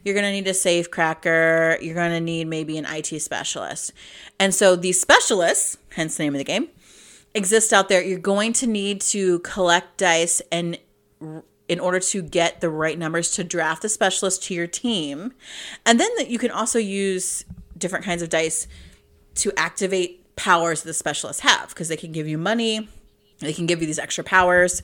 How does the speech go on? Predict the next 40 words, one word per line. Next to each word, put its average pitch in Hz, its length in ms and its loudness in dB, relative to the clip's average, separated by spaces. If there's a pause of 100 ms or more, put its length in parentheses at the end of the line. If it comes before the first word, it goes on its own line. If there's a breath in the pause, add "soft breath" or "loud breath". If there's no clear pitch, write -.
(500 loud breath)
Um, 170 240 -6
and 202 140 2
there's, 208 220 0 (120)
it's - 140 -4
kind 403 200 2
of 359 100 0
a 233 60 4
race 185 560 0 (220)
in 185 200 0
that 175 400 2 (380 loud breath)
if 196 260 4
you 226 160 -2
hit 233 280 2
these 208 160 -2
certain 196 280 -4
jobs 202 600 4
first, - 760 4 (500 loud breath)
um, 165 560 0 (160)
if 196 340 2
you 185 720 2 (100)
collect - 640 0 (140)
certain - 360 -2
types 180 380 0
of 185 80 -2
specialists, 202 680 0 (300 loud breath)
you 160 100 -14
can 170 200 -4
get 165 340 0
these, 165 300 -4
like, - 260 -8 (160)
game 170 400 0
powers 269 680 4
that - 140 -6
stay 175 220 0
with 156 320 0
you, 247 180 -2
which 277 200 -4
is 240 160 -2
really 165 300 0
cool. 214 520 -2